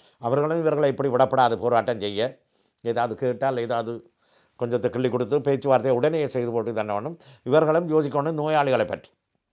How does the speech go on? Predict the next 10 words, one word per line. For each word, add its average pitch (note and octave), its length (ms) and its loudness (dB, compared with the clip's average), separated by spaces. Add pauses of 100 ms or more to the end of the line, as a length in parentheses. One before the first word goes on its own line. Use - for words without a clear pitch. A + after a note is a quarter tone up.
(1800)
என்ன C3+ 200 -4
நான் C#3+ 140 -2
சொல்றது A#2 540 2 (640)
சரிதானே? B2+ 600 2 (2000)
மற்றது D#3+ 600 0
வந்து C#3 520 2
ரஃபேல் C#3 760 6
விமான C#3 600 0
ஆர்டர்கள் C3 880 4 (140)
அதிகரிப்பு. B2 580 -2